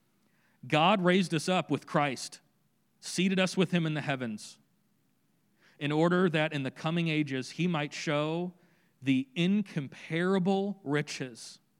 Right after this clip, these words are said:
of his grace, expressed in his kindness to us in Christ Jesus. For it is by grace that you have been saved,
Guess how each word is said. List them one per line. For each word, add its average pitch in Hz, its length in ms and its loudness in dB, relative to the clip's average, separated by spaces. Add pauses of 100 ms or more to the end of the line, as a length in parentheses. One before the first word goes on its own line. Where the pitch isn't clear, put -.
(320)
of 127 100 -6
his 120 140 -8
grace, - 480 -18 (1120)
expressed - 560 -4
in 147 100 -6
his 127 140 -8
kindness 175 640 -4
to 156 220 -4
us 131 240 -2
in 123 100 -12
Christ 120 320 -8
Jesus. 110 540 -10 (680)
For 135 200 -2
it 151 80 2
is 160 100 0
by 156 140 0
grace 156 440 0
that 139 120 -8
you 139 120 0
have 139 100 -4
been 139 120 -2
saved, 165 460 -4